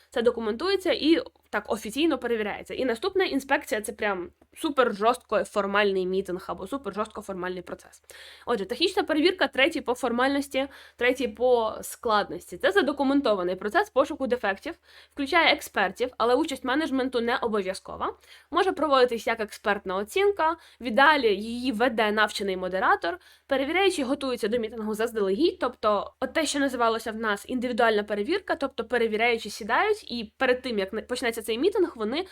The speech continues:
проходяться по вашому документу і шукають в ньому баги. Не обов'язково використовувати чек-ліст. Далі, звіт про перевірку проводиться секретарем, тобто тим, хто записує всі дії, проведені на мітингу.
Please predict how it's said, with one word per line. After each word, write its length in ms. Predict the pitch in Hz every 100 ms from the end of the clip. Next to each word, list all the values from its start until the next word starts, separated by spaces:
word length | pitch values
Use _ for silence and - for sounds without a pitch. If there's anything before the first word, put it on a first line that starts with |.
| -
проходяться 440 | 254 254 233 214 208
по 100 | 202
вашому 320 | 208 226 214
документу 500 | 226 262 392 508 415
і 120 | 294
шукають 340 | 269 226 247
в 20 | 240
ньому 200 | 226 214
баги. 320 | 180 165 196 _ - - - -
Не 160 | 330
обов'язково 520 | 370 320 330 311 262 220
використовувати 680 | 220 226 220 214 208 208
чек-ліст. 440 | 233 294 370 480 - - - -
Далі, 340 | 285 302 254 -
звіт 320 | 220 339 392
про 180 | 285 285
перевірку 480 | 294 294 254 - 202
проводиться 460 | 240 233 208 214
секретарем, 720 | 208 269 247 202 190 220 349 466
тобто 260 | - 269 294
тим, 280 | - 302 302
хто 460 | - 269 277 - -
записує 520 | 277 285 285 285 285
всі 200 | - 277
дії, 240 | 233 269
проведені 420 | 269 269 254 269
на 60 | 262
мітингу. 520 | 262 262 247 240 262